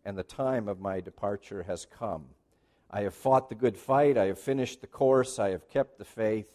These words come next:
In the future there is laid up for me the crown of righteousness,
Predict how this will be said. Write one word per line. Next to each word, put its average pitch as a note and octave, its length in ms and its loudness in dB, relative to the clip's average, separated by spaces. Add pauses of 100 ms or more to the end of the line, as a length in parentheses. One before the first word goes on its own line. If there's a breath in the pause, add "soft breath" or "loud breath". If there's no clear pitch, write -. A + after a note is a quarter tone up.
(600)
In G2+ 160 -8
the - 60 -8
future D#3 560 -2
there A2 220 2
is F2+ 180 -2
laid G2 260 -2
up B2 240 -2
for B2+ 140 -4
me B2+ 400 -6 (160)
the G2+ 80 -16
crown B2+ 440 -2
of A#2 140 -8
righteousness, F2 840 -8